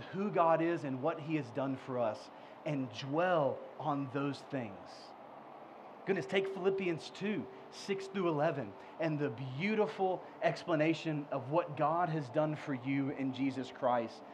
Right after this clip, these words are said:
to serve you and to die for you.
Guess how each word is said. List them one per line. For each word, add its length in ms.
to 100
serve 600
you 80
and 140
to 100
die 380
for 180
you. 220